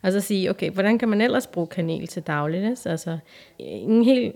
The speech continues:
enkel, nem opskrift, øh, sådan tyrkisk græskarsuppe. Du koger det her græskar, øh, sammen med noget, øh, en lille smule løg og, øh, og hvidløg, og så en lille smule timian,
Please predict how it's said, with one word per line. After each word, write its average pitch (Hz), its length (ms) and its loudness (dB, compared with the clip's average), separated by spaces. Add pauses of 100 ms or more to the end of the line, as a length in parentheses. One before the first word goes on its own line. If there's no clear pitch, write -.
enkel, 214 520 0
nem 196 380 2
opskrift, - 840 -4
øh, 175 220 -4
sådan 180 280 -2
tyrkisk 196 360 0
græskarsuppe. 220 840 -4
Du 190 380 -2 (600)
koger 214 240 2
det 196 120 0
her 170 100 2
græskar, 185 600 -2
øh, 156 220 0
sammen 175 300 -4
med 180 80 0
noget, 147 500 -2
øh, - 380 -10 (460)
en 170 200 0
lille 175 180 -4
smule 165 240 -2
løg 185 340 0
og, 143 320 -4
øh, - 220 -10 (160)
og 165 100 -4
hvidløg, 226 480 2 (280)
og 180 100 -2
så 185 80 -2
en 185 140 2
lille 208 120 0
smule 185 200 -2
timian, 247 460 -4